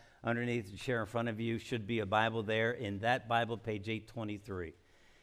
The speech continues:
Page eight twenty-three, Colossians four. So, quick review. Remember our strategy, uh, our game plan, so that we can accomplish our mission, up,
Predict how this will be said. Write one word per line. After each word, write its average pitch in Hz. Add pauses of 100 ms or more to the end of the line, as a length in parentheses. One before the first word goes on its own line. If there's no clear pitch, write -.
(160)
Page 95
eight 113
twenty-three, 104
Colossians 107
four. 107
So, 104
quick 180
review. 143
Remember 123
our 165
strategy, 131 (560)
uh, 101
our 113
game 147
plan, 107 (560)
so 123
that 117
we 135
can 139
accomplish 156
our 139
mission, 135
up, 143